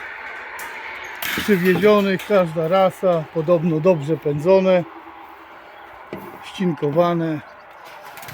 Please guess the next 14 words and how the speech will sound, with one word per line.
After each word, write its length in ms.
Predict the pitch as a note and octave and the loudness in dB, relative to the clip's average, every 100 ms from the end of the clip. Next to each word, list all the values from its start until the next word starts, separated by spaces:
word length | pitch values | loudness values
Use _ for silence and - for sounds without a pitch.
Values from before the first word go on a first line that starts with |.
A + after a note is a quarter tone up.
| - - - - - | -18 -20 -14 -14 -8
A 100 | F3 | -6
czy 180 | E3+ F#3+ | -4 -6
są 260 | - G3 F3+ | -2 -2 -2
ścinkowane 720 | - E3 D#3 E3+ F#3 F#3 F3+ | -6 -10 -6 -2 0 2 0
i 40 | |
dobrze 280 | F3 D#3+ E3 | 0 -2 -6
pędzone, 540 | D#3 D#3 D#3 F3 E3+ | -8 -6 -2 -2 -2
to 220 | D#3+ D#3 D#3 - - - - - - - - - - - - - | -4 -4 -6 -8 -18 -20 -20 -20 -20 -20 -20 -20 -20 -20 -20 -14
zobaczymy. 840 | D3+ F3+ D#3+ E3 - D#3 D3 D3 F#3 | -2 -2 0 -4 -6 -8 -6 -6 -6
Ja 240 | A#3 A3 | -2 0
ich 120 | G#3 - | 0 0
nie 80 | |
będę 220 | F#3 E3 E3 | -6 -4 -6
trzymał. 440 | - G#3 G3 F#3 | 0 0 2 0